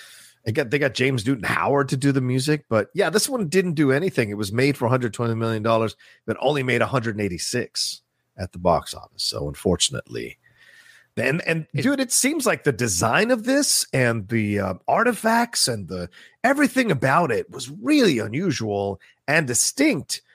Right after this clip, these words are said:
Speaker 1: but it seems like it wasn't something that Disney fans necessarily gravitated to, you know, the look of it.
Speaker 2: No, and it, but it's a nice blend too of
Speaker 1: Hmm.
Speaker 2: the, uh, computer graphics with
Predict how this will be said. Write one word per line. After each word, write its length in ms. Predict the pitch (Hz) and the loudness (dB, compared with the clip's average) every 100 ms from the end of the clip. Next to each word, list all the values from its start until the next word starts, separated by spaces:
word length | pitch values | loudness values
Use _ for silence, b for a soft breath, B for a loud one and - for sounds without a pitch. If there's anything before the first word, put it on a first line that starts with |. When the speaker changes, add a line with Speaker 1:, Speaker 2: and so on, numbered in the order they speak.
| b b | b b
Speaker 1:
but 100 | 123 | -6
it 120 | - | -4
seems 260 | - 160 123 | -4 -2 -2
like 140 | 117 107 | -2 -4
it 140 | 95 | -4
wasn't 400 | 117 143 123 107 | 0 2 0 -4
something 380 | 117 101 107 92 | -4 -4 -6 -6
that 220 | 95 90 | -6 -4
Disney 280 | 104 98 95 | -6 -6 -8
fans 400 | - 95 90 92 | -6 -6 -6 -6
necessarily 580 | 90 85 - 87 82 76 | -6 -4 -4 -4 -6 -6
gravitated 640 | 80 85 82 - 76 76 | -4 -4 -6 -8 -8 -6
to, 300 | - 85 67 - _ - | -2 -2 -4 -10 _ -16
you 100 | 65 | -14
know, 120 | 78 - | -10 -6
the 80 | |
look 180 | 82 - | -4 -4
of 100 | 117 | -6
it. 40 | 120 | -4
Speaker 2:
No, 400 | 135 143 139 147 | 0 2 2 0
and 160 | 170 | -2
it, 140 | 190 147 | -2 -2
but 240 | 185 190 | 0 0
it's 100 | 196 | 0
a 60 | 180 | 0
nice 260 | 196 254 | 0 -2
blend 380 | - 156 196 151 | -4 -2 0 -2
too 320 | - 180 156 | -4 -2 0
of 160 | 127 101 | -2 -2
Speaker 1:
Hmm. 100 | 160 | 0
Speaker 2:
the, 380 | 185 113 107 95 _ _ _ _ _ - | 0 0 -6 -10 _ _ _ _ _ -6
uh, 340 | 120 117 117 | 0 2 2
computer 460 | - 131 - 180 165 | 0 -4 0 2 2
graphics 540 | 135 143 139 135 - | 2 0 2 -2 -4
with 500 | 110 127 127 - - | 0 0 0 -4 -20